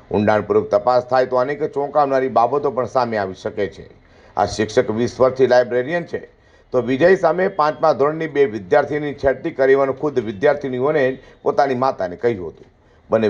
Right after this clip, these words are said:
વિદ્યાર્થિનીઓની કેફિયત બાદ સી સી ટી વી કેમેરા ચેક કરવામાં આવ્યા હતા, જેમાં લંપટ શિક્ષક વિજયની કરતૂત છતી થઈ હતી. તો પોલીસે પ્રિન્સિપાલ, ક્લાસ ટીચર ઉપરાંત ફરિયાદી અને બાળકીઓ સહિત અનેકની સાથે વાત કરતા આરોપી શિક્ષકે અન્ય વિદ્યાર્થીઓને પણ છેડતી કરી હોવાનું સામે આવ્યું છે.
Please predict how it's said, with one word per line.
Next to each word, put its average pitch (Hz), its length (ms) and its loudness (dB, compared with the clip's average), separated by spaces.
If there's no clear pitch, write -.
વિદ્યાર્થિનીઓની 165 800 -2
કેફિયત 143 400 -4
બાદ 151 220 0
સી 135 160 -6
સી 143 60 -6
ટી 143 180 -6
વી 147 180 -8
કેમેરા 135 240 2
ચેક 131 300 0
કરવામાં 107 240 2
આવ્યા 151 180 4
હતા, 98 180 2
જેમાં 110 260 0
લંપટ 139 400 0
શિક્ષક 143 360 -2
વિજયની 143 300 0
કરતૂત 143 480 0
છતી 95 280 -4
થઈ 107 180 6
હતી. - 260 -18
તો - 80 2
પોલીસે 151 340 2
પ્રિન્સિપાલ, 170 720 0
ક્લાસ 135 380 2
ટીચર 143 400 0
ઉપરાંત 139 440 -2
ફરિયાદી 101 440 0
અને 107 100 -4
બાળકીઓ 127 500 2
સહિત 160 320 -2
અનેકની 160 320 -6
સાથે 147 260 0
વાત 120 300 2
કરતા 131 260 0
આરોપી 131 240 0
શિક્ષકે 139 500 -4
અન્ય 160 280 2
વિદ્યાર્થીઓને 165 600 0
પણ 160 180 -6
છેડતી - 360 -6
કરી 135 200 -4
હોવાનું 135 260 -6
સામે 113 260 -2
આવ્યું 87 320 0
છે. - 100 -18